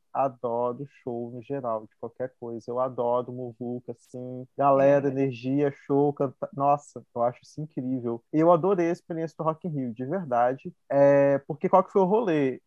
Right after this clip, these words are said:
Speaker 1: É porque tem todo o conjunto, né? Eu não moro na capital, eu sou aqui do interior do Rio. E acho que na época eu tava morando em Belo Horizonte já, inclusive, que eu voltei pro interior do Rio agora na pandemia. Eu fui pra capital, fiquei na casa dos amigos, lá na Tijuca, pra quem conhece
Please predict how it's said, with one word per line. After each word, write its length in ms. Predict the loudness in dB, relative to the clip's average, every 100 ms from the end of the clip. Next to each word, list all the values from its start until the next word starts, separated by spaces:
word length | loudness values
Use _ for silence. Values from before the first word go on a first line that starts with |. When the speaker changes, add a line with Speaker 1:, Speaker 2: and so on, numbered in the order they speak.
| _ _
Speaker 1:
É 40 | -14
porque 180 | -6
tem 100 | -4 0
todo 180 | 2 0
o 60 |
conjunto, 600 | 0 0 0 -2 -4 -8
né? 280 | -8 -6 -8 -4
Eu 180 | -2 -2
não 80 |
moro 340 | -2 4 4 4
na 80 | -2
capital, 460 | -4 -4 -2 0
eu 60 | -2
sou 160 | -6
aqui 160 | -8 -6
do 80 | -10
interior 400 | -6 -4 -4 -4
do 60 | -10
Rio. 400 | -8 -6 -6 -6 -2
E 340 | 2 2 2 2
acho 180 | 0
que 60 | 0
na 80 | 0
época 160 | 0
eu 40 | 0
tava 100 | -2
morando 220 | 0 -2
em 40 | 0
Belo 180 | 0
Horizonte 500 | 0 -4 -4 -6 -8
já, 120 | -6 -6
inclusive, 540 | -4 -10 -8 -10 -12 _
que 40 |
eu 60 | -4
voltei 300 | -4 -2 -4
pro 100 | -4
interior 180 | -6
do 120 | -4 -6
Rio 200 | -4 -2
agora 240 | 0 -2
na 80 | -4
pandemia. 520 | -8 -6 -6 -8 -10 _
Eu 80 | -8
fui 220 | -2 0
pra 120 | 2
capital, 480 | 2 0 _ 4 4 0
fiquei 200 | -6 -4
na 120 | -2
casa 300 | 0 -2 -4 -12
dos 160 | 0
amigos, 480 | 0 0 -4 -4 -4
lá 100 | -4
na 100 | -6
Tijuca, 640 | -8 -10 -8 -10 -8 -10
pra 140 | -12 -14
quem 140 | -16 -12
conhece 400 | -8 -8 -8